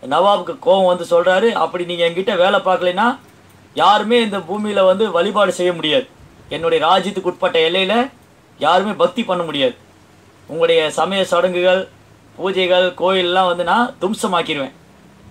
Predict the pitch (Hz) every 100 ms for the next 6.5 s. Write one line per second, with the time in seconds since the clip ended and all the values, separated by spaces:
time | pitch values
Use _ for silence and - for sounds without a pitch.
0 | - - - 143 147 160 196 190 165 180
1 | 190 185 185 165 175 180 180 180 185 208
2 | 190 156 127 - - - - - - -
3 | - - - - - 165 185 180 165 202
4 | 202 196 175 160 - - - - - 147
5 | 160 185 156 175 190 - 165 214 214 202
6 | 185 165 160 131